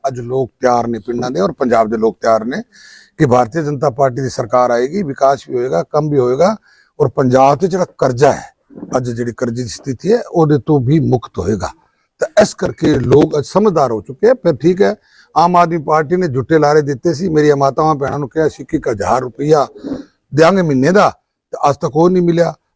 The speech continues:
ਅੱਜ ਬਿਜਲੀ ਦੀ ਗੱਲ ਕਰਦੇ ਆ, ਉਹ ਕਹਿੰਦੇ ਬਿਜਲੀ, ਬਿਜਲੀ ਮੈਂ ਤਿੰਨ ਘੰਟੇ ਸਵੇਰੇ ਕੱਟ ਲੱਗਦਾ ਹੈ, ਅਹ, ਤਿੰਨ ਘੰਟੇ ਸ਼ਾਮ ਨੂੰ ਲੱਗਦਾ ਹੈ। ਅੱਜ ਦੇ ਦਿਨ ਜਦੋਂ ਅੱਜ ਬਿਜਲੀ ਦੀ ਇੰਨੀ ਲੋੜ ਨਹੀਂ ਹੈ,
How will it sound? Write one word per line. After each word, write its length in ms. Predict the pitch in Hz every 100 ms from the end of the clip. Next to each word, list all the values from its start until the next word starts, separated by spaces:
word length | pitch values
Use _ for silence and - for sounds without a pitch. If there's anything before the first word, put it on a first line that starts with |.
| 156
ਅੱਜ 100 | 151
ਬਿਜਲੀ 360 | 139 170 196
ਦੀ 140 | 202 196
ਗੱਲ 140 | 196
ਕਰਦੇ 440 | 185 190 180 196 185
ਆ, 40 |
ਉਹ 80 | 170
ਕਹਿੰਦੇ 160 | 170
ਬਿਜਲੀ, 440 | 147 135 165 196 196 _ _ _
ਬਿਜਲੀ 280 | 151 170 170
ਮੈਂ 540 | 160 165 160 151 139 127 117
ਤਿੰਨ 340 | - 202 196
ਘੰਟੇ 220 | 135 120
ਸਵੇਰੇ 320 | - 143 151 170
ਕੱਟ 220 | 180 156
ਲੱਗਦਾ 300 | 165 156 165
ਹੈ, 140 | 147 - _ _ -
ਅਹ, 200 | 127 123
ਤਿੰਨ 340 | - 156 160
ਘੰਟੇ 300 | 117 95 123 120 110 101 95
ਸ਼ਾਮ 280 | 92 131 139
ਨੂੰ 140 | 170 165
ਲੱਗਦਾ 280 | 160 165
ਹੈ। 100 | 160 120 - 214
ਅੱਜ 80 |
ਦੇ 140 | 196 226
ਦਿਨ 200 | 175 135 - _
ਜਦੋਂ 240 | 151 156 143
ਅੱਜ 100 | 139
ਬਿਜਲੀ 300 | 139 143 151
ਦੀ 100 | 151
ਇੰਨੀ 160 | 147
ਲੋੜ 320 | 135 143 147
ਨਹੀਂ 320 | 127 156 185
ਹੈ, 120 | 135